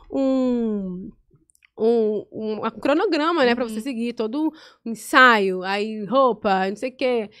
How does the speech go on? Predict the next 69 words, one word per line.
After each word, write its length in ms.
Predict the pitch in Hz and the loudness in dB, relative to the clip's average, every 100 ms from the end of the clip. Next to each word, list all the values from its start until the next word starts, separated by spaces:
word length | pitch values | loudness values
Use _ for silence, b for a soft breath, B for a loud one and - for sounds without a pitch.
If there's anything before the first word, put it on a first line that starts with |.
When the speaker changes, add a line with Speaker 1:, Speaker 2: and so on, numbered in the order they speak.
| b | b
Speaker 1:
E 80 | 226 | 0
eu 120 | 226 | 2
não, 240 | 320 440 269 | 4 2 2
não 100 | 285 | 0
vou 140 | 285 | 0
conseguir 240 | 240 220 | 0 -4
estar 100 | 196 | -6
presente 460 | 196 202 196 185 214 | -4 -4 -4 -4 -8
em 60 | 214 | -10
tudo. 340 | - 180 185 b b b | -10 -10 -10 b b b
Speaker 2:
Tá, 200 | 240 208 | 2 2
mas 180 | 220 208 | 2 -2
e 60 | |
aí 100 | 233 | -2
como 140 | 233 247 | -2 -4
é 60 | |
que 60 | 254 | -4
tá 120 | 277 | -6
sua, 240 | 247 254 208 | -4 -4 -4
sua 420 | - 226 202 170 180 - - | -4 -2 -2 -4 -10 -18 -18
zero 300 | 165 196 214 | -2 2 2
rotina, 400 | 262 294 214 170 | 2 0 -4 -6
né? 80 | 170 | -4
Eu 100 | 180 | 0
Speaker 1:
Não, 220 | 277 247 | 4 4
Speaker 2:
sei. 80 | 190 | 2
Speaker 1:
zero 180 | 180 170 185 | -4 -8 -4
rotina. 60 | |
Speaker 2:
Mas 260 | 190 208 208 | 0 0 2
aí 180 | 233 233 | 0 0
como 180 | 277 254 | -2 -4
é 60 | |
que, 240 | 254 294 262 | -4 -6 -8
como 180 | 240 | -2
é 60 | 240 | -2
que 80 | 247 | -2
tá 140 | 269 | -4
tudo 180 | 254 240 | -4 -4
agora? 360 | 247 214 190 175 | 0 2 2 0
É 220 | 170 175 | -2 -2
tipo, 640 | 170 - 196 196 185 160 - b b | -4 -8 -8 -8 -8 -8 -12 b b
acorda 580 | 185 202 254 269 269 247 | -4 0 4 4 2 -2
e 60 | |
vai, 260 | 214 220 208 180 185 | -2 -2 -2 -6 -10
vai 160 | 180 190 | -6 -6
gravar, 340 | 180 175 226 233 | -6 0 2 2
vai, 200 | 220 202 | 0 -2
vai 460 | 170 190 190 185 | -4 0 0 -2
fazer 480 | 165 - 165 180 170 | -8 -16 -10 -8 -8
publi, 340 | - 294 247 | -2 0 0
vai 160 | 233 220 | 0 4
Speaker 1:
É, 140 | 285 | 6
Speaker 2:
fazer 140 | 285 302 | 6 6
isso? 80 | - | 6
Speaker 1:
então, 140 | 285 | 8
Speaker 2:
Como 100 | 247 | 8
é 40 | 247 | 6
que 40 | |
tá 120 | 247 247 | 6 8
Speaker 1:
é, 320 | 247 247 240 | 8 8 8
Speaker 2:
a 60 | |
Speaker 1:
é, 40 | 220 | 6
eu, 60 | |
Speaker 2:
loucura? 320 | 240 233 165 202 | 4 2 2 2
Speaker 1:
eu, 320 | 226 208 247 | 4 2 0
o 60 | 233 | 0
meu 120 | 240 | 2
contrato 560 | 254 254 247 214 214 220 | 2 0 2 0 0 0
tá, 200 | 233 | 2